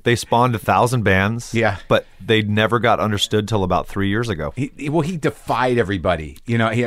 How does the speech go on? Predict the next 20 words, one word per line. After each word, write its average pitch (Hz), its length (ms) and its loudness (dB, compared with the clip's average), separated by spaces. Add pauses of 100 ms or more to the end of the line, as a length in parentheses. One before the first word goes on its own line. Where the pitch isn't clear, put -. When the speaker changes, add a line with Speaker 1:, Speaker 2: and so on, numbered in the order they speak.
Speaker 2:
he 123 120 0
defied 123 560 -2
everybody 95 400 0
to 92 80 -2
like 92 260 0
him. 69 260 -14
Speaker 1:
Yeah, 117 420 0
Speaker 2:
And, 120 60 -20
Speaker 1:
yeah, 127 220 2
Speaker 2:
and 127 140 2
it - 20 2
was, 123 260 0
Speaker 1:
I 135 60 0
dare 104 220 4
Speaker 2:
you 95 200 2
Speaker 1:
you. - 100 -4
Speaker 2:
know, 131 40 4
yeah, 113 140 2
Speaker 1:
<laughs> 101 40 0
Speaker 2:
I, 135 100 2